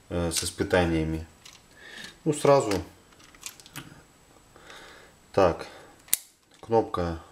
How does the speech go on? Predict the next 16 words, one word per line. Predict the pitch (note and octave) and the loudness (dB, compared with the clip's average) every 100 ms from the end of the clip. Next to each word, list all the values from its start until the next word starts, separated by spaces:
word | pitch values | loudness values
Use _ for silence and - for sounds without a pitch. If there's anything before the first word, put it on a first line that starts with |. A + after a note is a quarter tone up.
| - | -12
у | G#2+ G2 F2+ | -4 -2 2
реле | F2+ F#2+ F#2 D#2+ | 4 4 4 4
должна | E2+ E2 F#2+ | 0 -2 0
быть | E2 D2+ - | -2 -2 -2
нажата. | G#2 C#3+ F3+ D#3+ D3 - - - - - - | 2 4 4 4 0 -4 -18 -20 -20 -14 -4
Автомат | F#2 - F#2 F2+ D#2+ | -4 0 0 2 0
должен | D#2+ E2 D#2 D#2+ | 0 0 0 -4
быть | D#2 F2+ E2+ D#2+ - | -6 -8 -4 -4 -6
выключен, | A2+ C3+ - D#3 - C3+ | -4 -4 -2 -4 -2 -2
напомню. | C3 B2 C3 B2+ A2+ G#2+ - - - | -2 0 0 0 -2 -6 -14 -20 -6
И | D3+ C#3 | -2 2
делаем | G2 A2+ G2+ F2+ | 4 6 4 0
стыковку | - - - A2 - E2+ | -4 -4 2 2 2 -2
этих | F#2 E2 | -2 -4
двух | D#2+ F#2 G2 | -4 -2 -2
аппаратов. | F#2+ - E2+ D#2 D#2 | -4 -4 -2 -2 -6